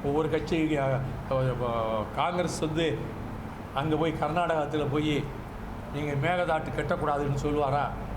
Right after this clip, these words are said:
யாரும் தயாரா இல்ல. அவங்க அங்க ஒரு பாலிசி வச்சிருக்காங்க, இங்க ஒரு பாலிசி, இங்க உள்ளவங்களை ஏமாத்துறதுக்கு நாங்களும் எதிர்க்கிறோம்னு சொல்லிட்டு இருக்காங்க.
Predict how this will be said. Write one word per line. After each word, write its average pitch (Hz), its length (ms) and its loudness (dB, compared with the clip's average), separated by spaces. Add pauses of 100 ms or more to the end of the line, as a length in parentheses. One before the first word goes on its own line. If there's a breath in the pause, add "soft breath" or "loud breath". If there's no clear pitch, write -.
(680)
யாரும் 151 260 0
தயாரா 139 340 2
இல்ல. 117 200 -2 (680)
அவங்க 143 220 0
அங்க 165 260 2
ஒரு 190 120 4
பாலிசி 185 500 2
வச்சிருக்காங்க, 170 480 0
இங்க 185 260 2
ஒரு 175 100 2
பாலிசி, 175 340 0
இங்க 175 180 0
உள்ளவங்களை 180 380 2
ஏமாத்துறதுக்கு 156 680 0 (300 loud breath)
நாங்களும் 196 400 2
எதிர்க்கிறோம்னு 180 580 2
சொல்லிட்டு 143 320 2
இருக்காங்க. 110 300 -2